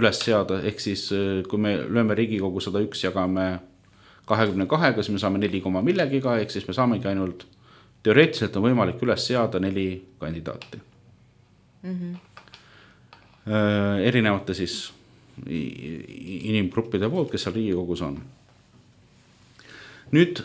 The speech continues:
Speaker 1: öö, on läbi käinud ju, kes on Kallas käinud läbi.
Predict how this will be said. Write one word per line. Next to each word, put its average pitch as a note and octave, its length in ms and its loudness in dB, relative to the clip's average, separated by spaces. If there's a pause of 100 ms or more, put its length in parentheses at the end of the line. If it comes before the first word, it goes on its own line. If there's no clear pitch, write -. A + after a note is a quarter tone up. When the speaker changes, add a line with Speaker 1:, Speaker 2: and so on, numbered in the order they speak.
(120)
Speaker 1:
öö, G#2+ 1120 2 (1700)
on A#2 160 0
läbi D3 320 4
käinud A2+ 280 0
ju, G2+ 80 -2
kes G#2 260 0
on F2+ 120 -2
Kallas G#2+ 360 2
käinud C#3 280 2
läbi. D3 300 0